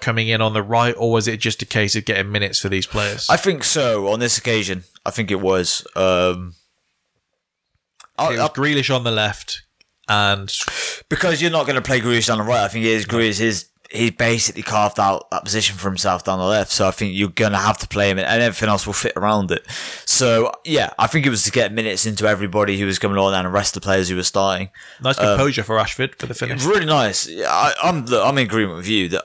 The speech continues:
Speaker 2: I would probably start him over Sterling, um, all things considered.
Speaker 1: Yeah.
Speaker 2: Um, but Sterling was okay today, so that'll probably
Speaker 1: Yeah.
Speaker 2: keep him in.
Speaker 1: And then, I mean, the other subs, F-, Phil Foden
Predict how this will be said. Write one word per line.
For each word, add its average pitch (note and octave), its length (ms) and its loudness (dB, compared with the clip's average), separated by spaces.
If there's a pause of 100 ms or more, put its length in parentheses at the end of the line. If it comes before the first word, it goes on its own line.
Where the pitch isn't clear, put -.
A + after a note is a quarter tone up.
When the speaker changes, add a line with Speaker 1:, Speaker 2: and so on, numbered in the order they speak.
Speaker 2:
I A2 160 2
would G2 160 -4
probably G2 640 0
start F#2 280 2
him F#2+ 100 -6
over F#2 160 -4
Sterling, F#2 460 0 (440)
um, F2 420 0
all G2 140 -2
things F2+ 220 -6
considered. F2 480 -2 (200)
Speaker 1:
Yeah. G2 240 -4 (140)
Speaker 2:
Um, F#2 560 2 (220)
but - 100 -2
Sterling A2 280 2
was F#2+ 100 -6
okay G2 320 0
today, F#2+ 340 0
so F#2 240 2
that'll F2+ 220 0
probably F2+ 600 0
Speaker 1:
Yeah. F2+ 180 -6 (120)
Speaker 2:
keep F2+ 180 -4
him F#2 120 -2
in. F#2 160 0 (340)
Speaker 1:
And D#3 160 0
then, D3+ 220 0
I B2 40 2
mean, C3+ 140 4
the C#3 100 4
other C#3+ 120 2
subs, - 640 0 (1400)
F-, - 400 -14 (180)
Phil - 320 0
Foden A#2 640 0